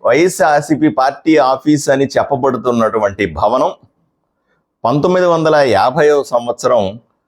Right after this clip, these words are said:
ఎం బాబన్న అనే పేరు మీద, అంటే అప్పట్లో ఆయన, ఆ, బళ్ళారి కలెక్టర్ ఆఫీస్లో పనిచేస్తున్నట్టుగా మనకు సమాచారం ఉంది, ఆయన పేరు మీద రిజిస్టర్ అయి ఉంది.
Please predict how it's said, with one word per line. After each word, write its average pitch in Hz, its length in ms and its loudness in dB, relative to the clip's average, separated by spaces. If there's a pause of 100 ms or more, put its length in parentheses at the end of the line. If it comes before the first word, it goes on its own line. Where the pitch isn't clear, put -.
(260)
ఎం 127 380 0
బాబన్న 160 520 0
అనే 139 400 -2
పేరు 127 500 -2
మీద, 123 220 2
అంటే 104 480 -2
అప్పట్లో 123 480 0
ఆయన, 113 580 0 (400)
ఆ, 87 180 2
బళ్ళారి 123 880 0
కలెక్టర్ 127 300 -2
ఆఫీస్లో 120 760 0 (160)
పనిచేస్తున్నట్టుగా 113 1160 0 (240)
మనకు 95 460 0
సమాచారం 104 580 0
ఉంది, 95 240 0
ఆయన 117 260 0
పేరు 151 280 -2
మీద 151 180 2
రిజిస్టర్ 151 480 0
అయి 113 140 4
ఉంది. 67 280 -8